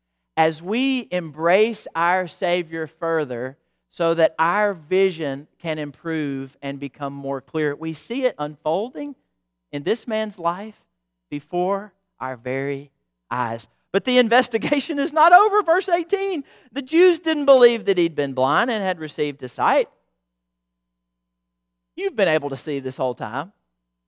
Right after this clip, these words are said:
You weren't really blind until they called the parents of the man who had received his sight. They call in witnesses. And they said,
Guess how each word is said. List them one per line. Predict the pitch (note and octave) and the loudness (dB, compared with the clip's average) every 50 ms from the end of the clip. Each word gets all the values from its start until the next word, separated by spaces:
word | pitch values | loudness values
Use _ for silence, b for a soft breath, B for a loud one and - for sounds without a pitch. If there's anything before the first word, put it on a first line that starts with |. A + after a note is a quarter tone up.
| _ _ _ _ _ _ _ _ _ _ _ _ _ _ _ _ _ _ _ F3 | _ _ _ _ _ _ _ _ _ _ _ _ _ _ _ _ _ _ _ 0
You | A#3+ E4 F#4+ F4+ | 4 6 8 8
weren't | D4+ C4+ B3 F#3 | 8 8 8 6
really | G3 F#3+ F3+ F3 | 6 6 6 4
blind | D#3+ B2+ B2 A#2+ B2 B2+ C3 C#3 C#3+ D3+ D3+ D3+ - _ _ _ _ _ _ _ _ _ _ _ _ _ _ _ _ _ _ _ _ _ _ _ _ _ - | 4 2 0 0 0 0 0 0 -2 -2 -4 -8 -14 _ _ _ _ _ _ _ _ _ _ _ _ _ _ _ _ _ _ _ _ _ _ _ _ _ -4
until | F3 F#3 - A3+ B3 C#4 C#4+ C4+ C4 A#3 - | -4 -2 2 6 8 10 10 10 8 6 6
they | - F#3+ G#3 | 4 2 2
called | - - F3+ F#3 G#3 A#3+ A#3 | 4 4 6 6 6 6 4
the | C#4 E4+ | 0 -4
parents | C#4+ D4 D#4 D#4+ F4+ F4+ F#4+ F#4+ F#4+ F#4 F#4 F#4 E4 - - | -2 2 4 6 8 8 8 8 8 6 4 2 0 -2 -2
of | F4 F4 E4 E4 | -2 -2 -2 -2
the | E4 | -4
man | D#4+ D4+ D4 C#4+ C#4+ C#4+ C4+ C4+ B3+ | -2 -2 0 2 2 2 2 2 2
who | B3 B3 | 4 4
had | B3+ A#3+ A3 | 4 4 2
received | A3+ A3 - - A3+ A3+ G#3+ F#3+ | -2 -6 -2 0 -2 0 0 -2
his | G#3 G3 | -4 -2
sight. | - G#3+ G3+ F#3 D3 C3+ b b b b | 2 4 4 4 4 2 b b b b
They | b E3+ F3 | b 0 0
call | - - G3 A3 B3+ C4+ | 4 6 8 10 10 8
in | C#4+ C#4 | 8 6
witnesses. | C#4 D#4 D#4 D4+ D4+ C4+ - C4 A3 F3 D3 - - - _ _ _ _ _ _ _ _ _ _ - | 4 2 2 4 2 0 0 -2 -6 -6 -6 -8 -18 -20 _ _ _ _ _ _ _ _ _ _ -2
And | A3 B3 | 0 4
they | C#4 C4+ | 4 4
said, | C4 - C4+ B3 A3+ F#3+ | 4 6 4 4 4 4